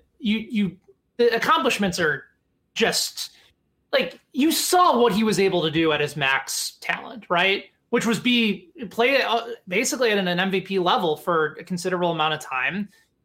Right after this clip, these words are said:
When he had the playmakers around him and a good offensive line, he was a very serviceable to very good quarterback. I, I don't know, man. I, I, I, I kinda look at it from just at, at some point, enough is enough.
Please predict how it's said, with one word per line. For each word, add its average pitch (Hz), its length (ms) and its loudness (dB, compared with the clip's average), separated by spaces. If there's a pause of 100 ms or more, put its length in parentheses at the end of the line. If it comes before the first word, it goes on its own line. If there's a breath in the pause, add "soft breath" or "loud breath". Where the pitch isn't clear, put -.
(100)
When 185 100 -2
he 190 80 2
had 185 100 2
the 185 60 0
playmakers 175 560 -2
around 151 260 2
him 170 80 0
and 151 80 -2
a - 20 -6
good 143 120 0
offensive 151 480 -2
line, 156 240 0
he 175 100 -4
was 202 100 -6
a 208 60 -2
very 170 380 0
serviceable 175 720 -4
to 190 200 -6
very 160 320 0
good 190 220 -2
quarterback. - 680 -4 (520)
I, 131 100 0 (680)
I 277 100 2
don't 277 120 4
know, 185 100 2
man. 160 160 2
I, 202 220 2
I, 226 240 2
I, 226 400 0
I 214 40 -2
kinda 285 280 2
look 226 200 2
at 185 160 2
it 175 220 0
from 139 560 -2 (360)
just - 420 -2
at, 226 200 -4
at 226 140 -2
some 311 300 2
point, 208 240 2
enough 165 260 0
is 175 160 -8
enough. 127 520 -6